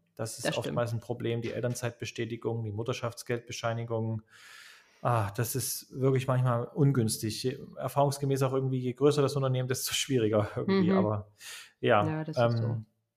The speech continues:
Speaker 1: das ist ein bisschen ärgerlich, aber ansonsten ist man wirklich gut beraten, wenn man das weitestgehend schon vorbereitet hat, ja.
Speaker 2: Vorbereitet.
Speaker 1: Das stimmt.
Speaker 2: Und wenn's halt nur ist, also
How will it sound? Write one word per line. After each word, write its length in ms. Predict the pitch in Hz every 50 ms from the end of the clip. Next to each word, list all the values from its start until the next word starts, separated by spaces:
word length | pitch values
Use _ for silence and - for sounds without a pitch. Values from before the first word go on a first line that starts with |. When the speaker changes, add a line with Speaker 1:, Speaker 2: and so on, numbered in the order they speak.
| _
Speaker 1:
das 160 | - 131 135 135
ist 80 | 139
ein 60 | 135
bisschen 220 | 139 135 - 135 117
ärgerlich, 520 | 110 113 131 131 131 113 117 131 131 -
aber 180 | - 123 123 117
ansonsten 420 | 120 123 127 131 143 - - -
ist 100 | - -
man 140 | 127 117 117
wirklich 240 | 127 131 127 - -
gut 160 | - 139 131
beraten, 420 | - 113 - 110 120 127 120 113
wenn 80 | 113 113
man 100 | 107 107
das 220 | 107 107 - - -
weitestgehend 520 | 110 117 131 120 - - 120 117 117 -
schon 360 | - 113 110 110 110 110 107
vorbereitet 580 | - _ 117 110 110 104 104 98 101 - - -
hat, 180 | 104 - - -
ja. 120 | 104 104
Speaker 2:
Vorbereitet. 540 | - 175 156 151 160 156 160 165 160 160 -
Speaker 1:
Das 40 | -
stimmt. 60 | 185
Speaker 2:
Und 80 | 165
wenn's 240 | 208 214 240 233 -
halt 160 | 254 226 233
nur 100 | 233 214
ist, 220 | 202 208 220 214 -
also 240 | - 170 180 175